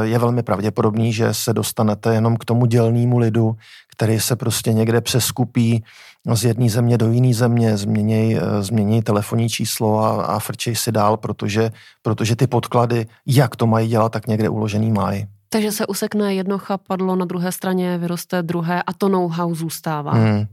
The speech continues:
Speaker 1: je to tak.
Speaker 2: A jaké jsou nejčastější útoky, nebo respektive dá se to rozdělit do několika oblastí, třeba e-maily,
Speaker 1: Mhm.
Speaker 2: telefonáty?
Speaker 1: To se určitě dá. Eh, my, eh,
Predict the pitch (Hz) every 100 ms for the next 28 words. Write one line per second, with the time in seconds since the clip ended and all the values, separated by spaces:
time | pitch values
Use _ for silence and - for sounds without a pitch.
0 | - 113 - - 95 95 - - - -
1 | - - 190 185 180 180 - 175 185 214
2 | - 311 247 190 190 226 - 240 - 302
3 | 277 226 208 - 202 185 208 196 240 226
4 | - 226 254 254 233 202 185 - 214 -
5 | 247 247 240 - 196 190 185 202 202 196
6 | 214 208 202 196 196 208 - 165 180 269
7 | - - 233 220 - 165 127 127 - 170
8 | 170 170 165 165 165 165 _ _ - 135
9 | 135 135 165 165 160 160 165 - - -
10 | - - 110 - 156 165 185 165 139 160
11 | - - - - - 123 131 123 123 117
12 | 120 147 123